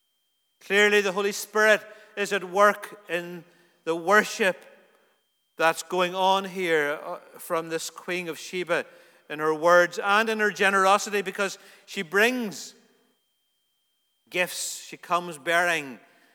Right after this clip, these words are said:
incredible gifts. And I'm just reminded o-, o-, of how if we are really in a, in a relationship with God where we're digging into His Word, where we're spending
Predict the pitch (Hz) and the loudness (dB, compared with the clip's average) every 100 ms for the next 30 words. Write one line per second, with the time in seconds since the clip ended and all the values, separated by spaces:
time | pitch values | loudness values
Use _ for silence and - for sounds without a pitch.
0 | _ - 139 - 165 156 156 131 139 127 | _ -16 -16 -4 -2 0 -4 -6 -8 -10
1 | - - - - - _ _ _ _ _ | -14 -18 -16 -20 -20 _ _ _ _ _
2 | _ 143 143 139 - 160 147 156 170 165 | _ -10 -8 -10 -6 -2 0 0 -2 -6
3 | - - _ _ _ _ _ _ _ _ | -6 -12 _ _ _ _ _ _ _ _
4 | _ _ _ - 151 165 175 165 - - | _ _ _ -8 -2 -2 0 -4 -4 -2
5 | 175 185 190 190 190 190 151 170 185 190 | 2 4 4 2 -2 -6 -10 -4 -2 0
6 | 202 175 175 175 170 170 202 226 233 220 | 4 6 8 6 2 0 2 2 4 4
7 | 202 190 170 - - - 196 190 180 175 | 4 2 0 -6 -14 -4 2 4 6 4
8 | 175 214 226 226 190 202 165 165 185 202 | 4 2 2 -4 -4 -4 -4 -6 4 8
9 | 214 220 190 196 190 190 185 - - - | 8 8 2 2 2 4 2 0 -10 -20
10 | 139 127 226 247 233 220 190 190 170 175 | -8 2 4 4 2 0 -2 -2 -2 4
11 | 208 220 226 208 202 196 190 185 - 208 | 6 6 4 4 2 4 2 0 0 2
12 | 196 190 180 | 2 0 -2